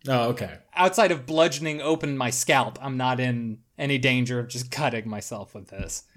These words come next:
Speaker 1: So you're careless. You're not foolish.
Speaker 2: Exactly.
Speaker 1: Okay.
Speaker 2: <laughs> So I keep, I, I get into it, and then I, I'm like, "Oh, I'm gonna try some of these things I've seen Keith do because I'm a dickhead, so I might as well try it." So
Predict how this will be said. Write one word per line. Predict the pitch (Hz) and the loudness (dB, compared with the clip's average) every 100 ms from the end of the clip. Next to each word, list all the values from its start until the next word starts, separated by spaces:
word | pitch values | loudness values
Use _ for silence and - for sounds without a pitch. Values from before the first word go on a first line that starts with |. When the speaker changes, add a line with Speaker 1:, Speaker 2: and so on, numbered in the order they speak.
| - | -8
Speaker 1:
So | 131 | -4
you're | 113 | -4
careless. | 113 147 135 110 98 | -2 0 0 0 -4
You're | 113 | -8
not | 101 - | -10 -8
foolish. | 120 92 - - - _ - | -8 -8 -10 -16 -18 _ -8
Speaker 2:
Exactly. | 185 175 147 175 151 - 135 127 | 0 0 6 6 6 4 -2 0
Speaker 1:
Okay. | 120 - 254 330 - - | 6 8 8 6 0 -4
Speaker 2:
<laughs> | - - - - - | -20 -20 -20 -20 0
So | - | 8
I | 208 | 8
keep, | 208 233 - | 8 2 2
I, | 190 190 190 | 2 4 2
I | |
get | 180 190 | 4 4
into | 196 196 190 160 | 4 2 2 2
it, | 156 - | 0 -4
and | 147 | 0
then | 151 151 143 139 _ _ - | 2 0 -4 -10 _ _ -4
I, | 151 135 - _ - | -2 -2 -6 _ -6
I'm | 147 143 127 127 | -4 -4 -6 -4
like, | 143 127 - | -2 -2 -4
"Oh, | 160 170 | -4 -2
I'm | 147 208 | 0 0
gonna | 180 | -2
try | - 131 131 131 139 | -2 0 0 0 -2
some | - 139 | -2 -2
of | 135 | -2
these | 139 135 | -2 -2
things | 151 147 147 | -2 0 2
I've | 147 | 0
seen | 196 175 | 0 -4
Keith | - 240 247 - | -2 0 0 -2
do | 156 110 104 | -6 -6 -6
because | 123 123 120 | -8 -4 -2
I'm | 131 202 | 2 0
a | 127 | -2
dickhead, | - 117 - 123 143 147 | -4 -4 -2 0 0 0
so | 151 | 0
I | 160 | 2
might | 180 190 | 2 2
as | 185 | 4
well | 196 | 2
try | 190 208 226 | 4 6 6
it." | 123 123 - - - - - | 2 -6 -18 -20 -20 -20 -6
So | 180 170 160 - | 2 4 4 0